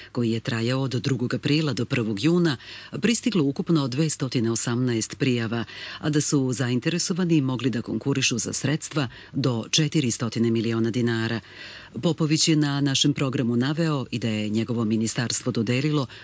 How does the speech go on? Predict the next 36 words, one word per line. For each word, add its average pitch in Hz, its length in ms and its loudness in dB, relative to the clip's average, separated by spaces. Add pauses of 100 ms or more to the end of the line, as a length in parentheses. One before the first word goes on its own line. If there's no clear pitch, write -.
(100)
stotinu 147 420 2
šesnaest 143 480 0
inovacionih 117 600 0
vaučera 135 460 0
za 110 260 0
sto 143 240 0
kompanija 110 680 0 (280)
u 175 120 4
iznosu 170 360 2
od 113 160 -2
sedamdeset 113 540 0
dva 104 180 0
miliona 107 360 2
dinara. 110 480 0 (460)
Prema 214 200 4
njegovim 220 360 4
rečima, 120 480 0
država 165 540 0
na 120 140 2
taj 180 220 0
način 131 440 2
podstiče 131 520 0
saradnju 120 440 0
firmi, 120 460 0 (280)
malih 113 440 0
i 117 40 2
srednjih 117 380 -2
preduzeća 113 540 0
s - 100 -2
jedne 151 220 2
strane 160 420 2 (340)
i 220 120 2
naučnih 156 460 2
instituta 120 480 -2
i 113 60 0
fakulteta 110 720 -2